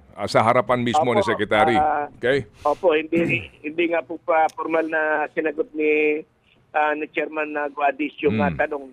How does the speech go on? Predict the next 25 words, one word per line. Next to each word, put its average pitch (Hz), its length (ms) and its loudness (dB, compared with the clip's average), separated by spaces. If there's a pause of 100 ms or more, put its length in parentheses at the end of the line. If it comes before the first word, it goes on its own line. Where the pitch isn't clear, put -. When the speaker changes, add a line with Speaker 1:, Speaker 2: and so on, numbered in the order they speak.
(140)
Speaker 1:
Mhm, 110 400 -2
Speaker 2:
na 147 240 2
Speaker 1:
mm. 147 100 -4
Speaker 2:
sana 160 300 -2
nung 160 180 -10
naging 151 300 -4
batayan 156 480 0 (160)
nung, 147 160 0
ah, 147 240 -2
eighty, 143 260 -6 (220)
eighty-six 143 480 -8
percent. 160 420 -2 (160)
Speaker 1:
Mm. 87 380 -4
Speaker 2:
Dahil 180 160 0
ang 180 160 -4
sinabi 165 320 -2
po 175 160 -14
natin, 196 420 -4
tayo 160 380 0
ay, 156 180 0
ah, 156 240 0
umiikot 160 600 -4
sa 156 80 -4
buong 156 240 -4
bansa 156 560 0